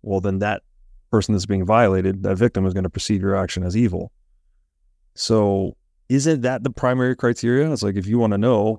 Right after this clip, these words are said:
if you're off course, well, like, take a serious look at your actions and say, "Am I violating life, liberty, and property of anyone?" That should be a pretty strong indication of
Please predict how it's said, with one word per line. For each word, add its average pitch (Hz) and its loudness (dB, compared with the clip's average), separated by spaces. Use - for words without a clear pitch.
if - -4
you're 95 2
off 98 0
course, - -2
well, 98 -2
like, 98 -2
take 107 0
a 101 0
serious 107 0
look 110 0
at 101 0
your 101 0
actions 110 0
and 92 -4
say, 98 -2
"Am 104 0
I 101 2
violating 98 2
life, 95 -2
liberty, 95 0
and 90 -2
property 95 0
of 87 0
anyone?" 90 -2
That 98 0
should 98 -4
be 98 2
a 90 0
pretty 101 -2
strong 95 -2
indication 92 0
of 92 -6